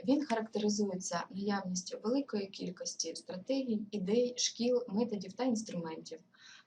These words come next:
Хоча саме термін менеджмент почав використовуватись лише у вісімнадцятому сторіччі, е, процес становлення менеджменту як науки пройшов довгий шлях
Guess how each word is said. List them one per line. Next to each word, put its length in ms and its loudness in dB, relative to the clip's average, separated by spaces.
Хоча 380 6
саме 320 8
термін 760 8
менеджмент 640 4
почав 280 0
використовуватись 1000 -2
лише 260 4
у 80 0
вісімнадцятому 680 2
сторіччі, 640 0
е, 840 -8
процес 340 0
становлення 580 8
менеджменту 600 4
як 260 2
науки 580 -2
пройшов 500 2
довгий 280 6
шлях 380 2